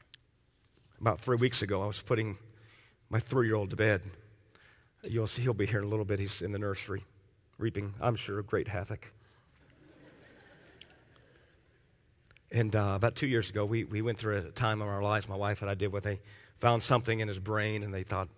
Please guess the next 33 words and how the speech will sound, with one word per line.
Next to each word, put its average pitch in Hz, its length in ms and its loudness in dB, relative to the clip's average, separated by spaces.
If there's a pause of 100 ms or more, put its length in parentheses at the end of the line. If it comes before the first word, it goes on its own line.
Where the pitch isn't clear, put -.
he 113 100 -8
thought 107 180 -2
he, 98 80 -2
something 110 260 -8
was 95 80 -10
wrong 104 240 -4
with 101 160 -8
him, 107 120 -6
and 107 120 -4
it 104 60 -14
freaked 110 260 -4
us - 140 -6
out. 101 260 -6 (880)
And, 104 200 -4
uh, 101 80 0
we 110 100 -2
went 117 160 -2
through 113 80 -2
about 107 160 2
six - 260 -2
months 110 240 -4
of 98 220 -10
M 110 140 2
R 98 440 0
Is 95 160 -6
and 98 120 -8
trying 107 200 -4
to - 60 -18
figure 101 160 -2
out 95 60 -2
what 104 120 -2
it 85 80 -8
was. 98 640 -4